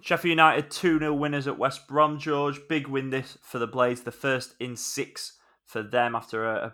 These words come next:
a, a poor run of form. Iliman Ndiaye, that's, that's all I've got to say. Absolutely brilliant. The, the first goal, um, is a good poacher's finish, but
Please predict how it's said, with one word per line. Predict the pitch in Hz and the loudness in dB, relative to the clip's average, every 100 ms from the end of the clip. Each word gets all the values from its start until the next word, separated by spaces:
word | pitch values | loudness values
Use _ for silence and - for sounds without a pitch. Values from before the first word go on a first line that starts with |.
| - | -10
a, | |
a | |
poor | - - 117 | -6 -2 -2
run | 113 113 | -2 -6
of | |
form. | - 127 123 123 120 _ _ _ _ _ _ _ _ - | -6 -2 0 0 -4 _ _ _ _ _ _ _ _ 0
Iliman | 147 131 123 | 2 2 -2
Ndiaye, | 120 123 123 120 | 0 8 8 8
that's, | 117 - - | 6 0 0
that's | - 104 | -2 0
all | 123 117 | 0 0
I've | 117 123 | 0 0
got | 107 | -2
to | 78 | 0
say. | - 113 | 0 2
Absolutely | - 117 - - 117 113 107 | 4 4 4 -4 -4 -4 -6
brilliant. | 113 117 113 113 117 | -4 -2 -2 -2 -4
The, | 117 113 - | -4 -4 -4
the | 123 | -8
first | - 175 143 135 | -2 2 2 0
goal, | - 113 107 113 - _ - | -2 -2 -2 -6 -16 _ -8
um, | 107 104 104 104 - | -6 -4 -6 -8 -12
is | 113 | -12
a | |
good | 104 120 117 | -6 -8 -4
poacher's | 117 110 101 | -6 -6 -12
finish, | - 113 101 - | -10 -10 -10 -8
but | 101 | -10